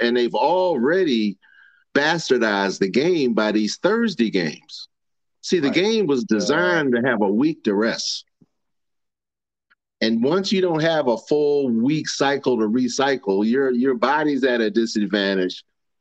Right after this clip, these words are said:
Speaker 1: and it requires certain things. So the more times that you're put in positions like that, where your immunity and stuff can drop, your recovery time drops,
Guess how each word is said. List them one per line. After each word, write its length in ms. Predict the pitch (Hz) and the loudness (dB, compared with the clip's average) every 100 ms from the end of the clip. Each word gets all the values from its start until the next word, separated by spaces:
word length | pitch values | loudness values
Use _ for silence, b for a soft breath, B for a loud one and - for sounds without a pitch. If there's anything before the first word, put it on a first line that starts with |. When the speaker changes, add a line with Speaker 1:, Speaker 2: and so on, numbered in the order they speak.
| _ - | _ -4
Speaker 1:
and 160 | 113 | -2
it 80 | 113 | 0
requires 640 | 104 101 - 139 131 113 - | -2 -2 0 0 0 -2 -2
certain 340 | 113 92 87 | -4 -2 -4
things. 460 | 92 87 73 - - B B | -2 -2 -2 -8 -18 B B
So 260 | - 151 135 | -4 0 2
the 100 | 110 | 0
more 340 | 120 147 196 | 0 2 0
times 460 | 190 180 170 160 151 | 0 0 0 0 0
that 180 | 127 123 | 0 0
you're 100 | 117 | -2
put 260 | - 147 | 0 0
in 160 | 127 123 | 0 0
positions 680 | 117 107 147 143 131 117 101 | -2 -2 -2 0 -2 -2 -2
like 360 | 117 135 131 | 0 0 -2
that, 320 | 107 92 90 - _ _ _ | -2 0 -2 -4 _ _ _
where 180 | 117 120 | -2 0
your 280 | 120 127 120 | 2 2 2
immunity 600 | 110 117 131 131 123 120 | 0 0 0 0 0 0
and 80 | 117 | 0
stuff 340 | - 117 - | -2 -2 -2
can 180 | - 101 | -2 -2
drop, 520 | 87 107 113 117 - _ _ | -2 0 0 -2 -4 _ _
your 140 | 107 | -2
recovery 520 | 104 101 143 120 120 120 | 0 0 -2 0 -2 -2
time 460 | 123 113 107 101 | -2 0 0 -2
drops, 720 | 85 110 110 101 - - - | -2 0 0 -2 -4 -10 -12